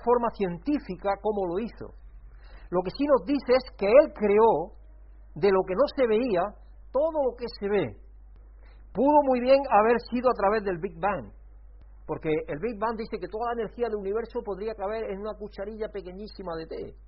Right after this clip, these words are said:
incluso más pequeño la energía. Y de ahí surgió todo, eso es lo que dice más o menos la teoría. Pero fijaos lo que dice Hebreos,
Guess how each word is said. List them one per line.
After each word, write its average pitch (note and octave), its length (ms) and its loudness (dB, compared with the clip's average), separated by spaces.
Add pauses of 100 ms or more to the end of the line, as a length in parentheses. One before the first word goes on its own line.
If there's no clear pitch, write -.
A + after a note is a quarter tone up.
(160)
incluso D#3+ 300 -12
más F3 120 -10
pequeño E3 380 -10
la A#2+ 160 -8
energía. A2+ 380 -14 (480)
Y D#3 80 -4
de D3 80 -2
ahí F#3 80 0 (100)
surgió G3 320 -6
todo, F#3+ 320 -6
eso A2+ 80 -16
es D#3+ 100 -10
lo D3 60 -8
que C3 80 -10
dice C#3 220 -12
más C3 100 -12
o A2 60 -10
menos C3 180 -6
la B2 60 -10
teoría. A#2+ 320 -10 (840)
Pero D#3+ 140 -4
fijaos E3+ 240 -2
lo A3+ 120 0
que G#3+ 80 -8
dice G3 160 -8
Hebreos, E3+ 400 -8